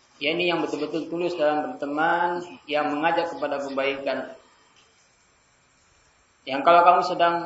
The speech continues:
taat, sedang baik, dia men-, mensupport, mendu-, mendukung kamu untuk meningkatkan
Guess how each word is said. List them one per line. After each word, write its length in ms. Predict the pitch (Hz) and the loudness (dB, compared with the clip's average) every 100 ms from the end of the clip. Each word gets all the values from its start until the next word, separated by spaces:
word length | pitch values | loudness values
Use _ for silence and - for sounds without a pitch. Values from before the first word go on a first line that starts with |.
| - - _ _ _ _ _ _ _ | -8 -18 _ _ _ _ _ _ _
taat, 840 | - 156 160 156 156 156 151 - - - _ _ _ _ _ _ _ - | -2 0 2 0 2 2 0 -6 -16 -20 _ _ _ _ _ _ _ -20
sedang 480 | - 135 139 135 135 | -12 -4 -4 -2 4
baik, 500 | 156 156 156 151 - 139 | 6 8 4 0 -10 -14
dia 420 | 131 151 160 156 - - 156 | -4 0 2 0 -6 -20 -16
men-, 500 | 151 160 160 160 - - | -10 -8 -8 -10 -12 -16
mensupport, 880 | 160 175 - 185 185 180 - - 160 | -12 -12 -8 -8 0 0 0 -6 -12
mendu-, 480 | 175 175 170 196 - | -12 -10 -10 -10 -8
mendukung 540 | 196 190 226 226 175 | -8 -6 -4 -4 -2
kamu 240 | 156 - - - _ _ _ _ _ _ _ _ 151 | -2 -2 -8 -16 _ _ _ _ _ _ _ _ -12
untuk 340 | 147 151 - - | -10 -10 -12 -12
meningkatkan 800 | 151 151 135 180 - 151 139 | -10 -8 -4 -4 -4 -6 -8